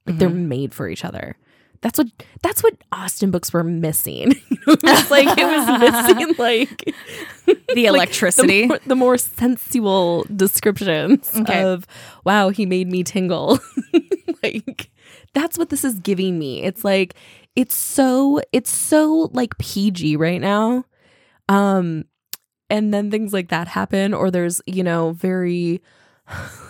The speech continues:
Speaker 1: was giggling earlier when you were reading passages because there is some not so cryptid, uh, passages where we use some specific language that sounds phallic in nature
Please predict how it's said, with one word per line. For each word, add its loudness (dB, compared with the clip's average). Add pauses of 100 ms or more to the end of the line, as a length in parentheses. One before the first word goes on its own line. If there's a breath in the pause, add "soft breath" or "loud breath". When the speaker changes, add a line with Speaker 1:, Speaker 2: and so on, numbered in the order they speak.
Speaker 1:
was -6
giggling -2
earlier -2
when -4
you -4
were -4
reading -4
passages -2
because -4 (400 soft breath)
there 2
is 0
some 0
not -2
so 0
cryptid, -2 (420 soft breath)
uh, -2 (120)
passages -2
where -4 (840 soft breath)
we -8
use -6
some -8
specific -12
language -8 (840)
that -8
sounds -4 (100)
phallic -8
in -4
nature -10